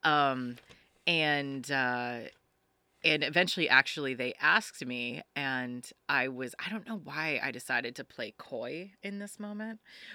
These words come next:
but I, they asked me, they're like, "Would you like to, you know, be a part of," I did, I did some, like, group numbers with them before I was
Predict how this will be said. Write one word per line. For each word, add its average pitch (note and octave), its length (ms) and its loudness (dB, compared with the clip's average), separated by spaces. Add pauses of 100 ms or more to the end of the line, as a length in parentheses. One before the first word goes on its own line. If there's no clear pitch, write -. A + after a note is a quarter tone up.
(140)
but D#3 240 6
I, D3 260 4
they C3+ 180 -4
asked C3 280 -4
me, C#3+ 60 -6
they're C3 140 -4
like, C3 140 -8
"Would C3 120 -6
you C3 80 -4
like B2 220 -2
to, G#2+ 280 -4
you C3 120 -8
know, A#2+ 140 -8
be B2 260 -8
a - 80 -10
part C3+ 180 -4
of," - 80 -4
I E3+ 60 8
did, F#3 120 4
I F#3 80 6
did G#3+ 140 2
some, F#3+ 120 -2
like, C#3 160 0
group C3+ 360 -2 (380)
numbers C3 560 0
with C3+ 180 -4
them A#2+ 240 0
before C#3 560 -2
I A#2+ 120 2
was A#2 360 -6